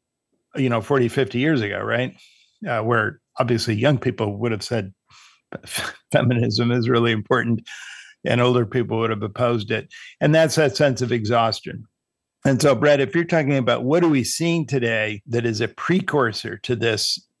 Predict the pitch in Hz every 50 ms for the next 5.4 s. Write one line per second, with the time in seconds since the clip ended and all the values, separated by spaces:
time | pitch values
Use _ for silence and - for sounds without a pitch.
0 | _ - 139 143 131 127 123 123 113 104 - - 131 117 104 - - _ _ _
1 | _ _ _ _ _ - 135 143 175 214 208 170 156 139 123 123 123 123 123 110
2 | 113 113 110 110 110 113 127 151 160 156 139 123 120 117 117 104 104 110 110 113
3 | 113 113 113 120 131 131 123 110 120 117 117 104 - - - 113 104 113 113 120
4 | 123 120 110 - - 113 104 - 110 107 98 - - - 120 110 98 - - -
5 | 139 135 127 117 110 101 95